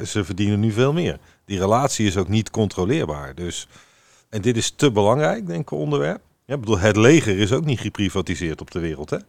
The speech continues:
En is, eh, dit is bijna een soort vanzelfde impact qua gezondheid.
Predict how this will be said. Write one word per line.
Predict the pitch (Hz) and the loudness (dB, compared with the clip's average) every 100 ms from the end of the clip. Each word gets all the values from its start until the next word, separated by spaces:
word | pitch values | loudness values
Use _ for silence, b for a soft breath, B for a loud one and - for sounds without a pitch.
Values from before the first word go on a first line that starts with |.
| _ _ _ _ - | _ _ _ _ -10
En | 101 | -6
is, | 104 113 - | -4 -4 -4
eh, | - | -6
dit | 95 120 | -2 0
is | 98 | 2
bijna | 95 135 120 98 | 4 6 6 2
een | 92 | 0
soort | - 98 | 0 0
vanzelfde | - 95 92 110 101 92 | 0 -2 2 4 4 0
impact | 123 185 85 98 - | -4 -6 -8 -10 -8
qua | - 90 | -2 0
gezondheid. | - 90 104 139 78 85 147 | -2 -2 -2 0 -2 -4 -6